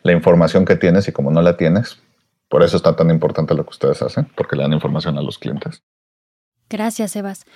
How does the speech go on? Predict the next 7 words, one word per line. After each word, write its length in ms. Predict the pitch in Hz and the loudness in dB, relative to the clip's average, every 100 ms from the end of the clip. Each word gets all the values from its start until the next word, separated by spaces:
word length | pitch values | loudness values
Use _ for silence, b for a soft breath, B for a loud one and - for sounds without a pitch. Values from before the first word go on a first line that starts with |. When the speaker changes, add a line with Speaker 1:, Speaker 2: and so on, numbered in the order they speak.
| B B B | B B B
Speaker 2:
Y 120 | 220 | -2
cambiando 340 | - 277 311 | 2 4 4
un 60 | 370 | 2
poquito 380 | 330 269 - 302 | 0 0 2 4
más 440 | 277 269 - - _ _ _ _ | 4 2 -2 -12 _ _ _ _
las 280 | 233 214 | -8 -8
preguntas, 880 | - 220 214 233 226 202 262 - - | -8 -4 0 0 0 -2 -4 -6 -14